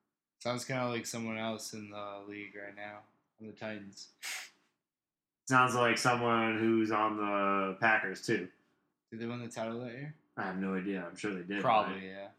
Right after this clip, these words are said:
Speaker 2: Eddie Lacy, obviously. There's always that concern, especially when he started gaining weight and his production went down. Uh-oh, what, is he the next Trent?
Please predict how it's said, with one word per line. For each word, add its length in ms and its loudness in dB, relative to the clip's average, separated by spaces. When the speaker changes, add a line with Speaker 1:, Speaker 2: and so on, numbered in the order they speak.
Speaker 2:
Eddie 220 10
Lacy, 640 4
obviously. 720 4
There's 200 2
always 400 10
that 200 4
concern, 420 2
especially 400 2
when 220 0
he 140 6
started 360 4
gaining 360 0
weight 240 2
and 120 -6
his 200 -2
production 480 2
went 160 0
down. 400 4
Uh-oh, 420 4
what, 240 0
is 80 -2
he 140 6
the 100 2
next 300 0
Trent? 320 4